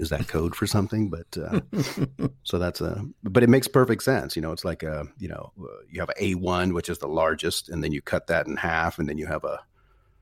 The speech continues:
Speaker 2: Then it's A two, right?
Speaker 1: Exactly. And then A three,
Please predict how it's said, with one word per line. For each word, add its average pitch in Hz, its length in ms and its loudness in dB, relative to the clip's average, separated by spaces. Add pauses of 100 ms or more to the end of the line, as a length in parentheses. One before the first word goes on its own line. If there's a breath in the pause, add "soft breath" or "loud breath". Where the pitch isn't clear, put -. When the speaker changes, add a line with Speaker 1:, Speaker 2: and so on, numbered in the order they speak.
(840)
Speaker 2:
Then 110 200 0
it's 95 180 -4
A 98 100 0
two, 170 240 2
right? 90 280 -4 (640)
Speaker 1:
Exactly. 78 560 0 (600)
And 82 80 4
then 85 100 4
A 85 160 6
three, 87 580 6